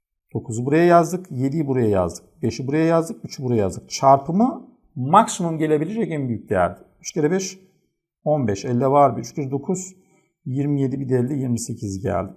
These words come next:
Otuz beş, elde var üç. Altmış üç, üç de elde altmış altı.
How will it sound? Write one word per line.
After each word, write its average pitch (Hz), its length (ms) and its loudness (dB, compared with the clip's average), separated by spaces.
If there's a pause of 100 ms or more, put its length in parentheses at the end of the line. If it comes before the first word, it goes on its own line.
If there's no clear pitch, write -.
(160)
Otuz 117 340 -4
beş, 143 680 0
elde 117 280 0
var 104 120 0
üç. 147 320 -6 (220)
Altmış 127 440 0
üç, - 140 -12
üç - 180 -12
de 131 40 -2
elde 120 160 -2
altmış 120 320 -2
altı. 92 360 -2